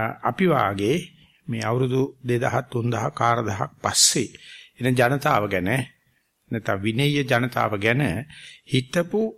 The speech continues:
ස්වාමීන් වහන්සේ නමක් තමයි මේ සාරිපුත්තු ස්වාමීන් වහන්සේ.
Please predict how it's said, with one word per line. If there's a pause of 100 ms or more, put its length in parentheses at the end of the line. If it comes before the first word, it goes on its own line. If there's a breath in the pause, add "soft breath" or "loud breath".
(140)
ස්වාමීන්
වහන්සේ
නමක්
තමයි
මේ
සාරිපුත්තු
ස්වාමීන්
වහන්සේ.